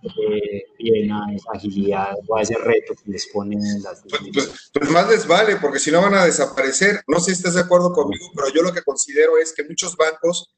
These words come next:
Speaker 2: que hoy existen van a desaparecer si no se convierten literalmente en una fábrica de software para entregar aplicaciones donde los jóvenes se sientan a gusto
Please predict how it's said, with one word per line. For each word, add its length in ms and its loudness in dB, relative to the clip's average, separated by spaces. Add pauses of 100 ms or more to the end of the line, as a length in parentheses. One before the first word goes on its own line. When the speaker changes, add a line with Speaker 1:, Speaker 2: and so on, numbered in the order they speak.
(360)
Speaker 2:
que 140 0
hoy 180 4
existen 920 -2 (280)
van 240 2
a 80 2
desaparecer 1000 0 (420)
si 200 4
no 100 2
se 160 0
convierten 480 2
literalmente 600 0
en 100 0
una 160 0
fábrica 480 0
de 100 -2
software 580 -2
para 160 -2
entregar 360 -2
aplicaciones 640 -2
donde 220 -14
los 120 -8
jóvenes 320 -2
se 60 -16
sientan 320 -6
a 80 -6
gusto 580 -4